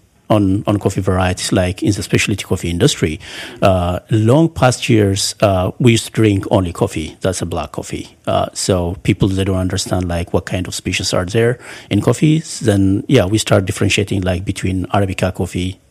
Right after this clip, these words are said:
and Robusta coffee. Then with this, i-, when people start, like, understanding the difference between Arabica coffee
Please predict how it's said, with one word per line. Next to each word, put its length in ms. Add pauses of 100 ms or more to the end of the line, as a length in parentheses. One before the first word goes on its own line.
and 460
Robusta 340
coffee. 440 (640)
Then 480
with 200
this, 520
i-, 180
when 320
people 300
start, 320
like, 180
understanding 880 (220)
the 80
difference 340
between 640 (120)
Arabica 400
coffee 540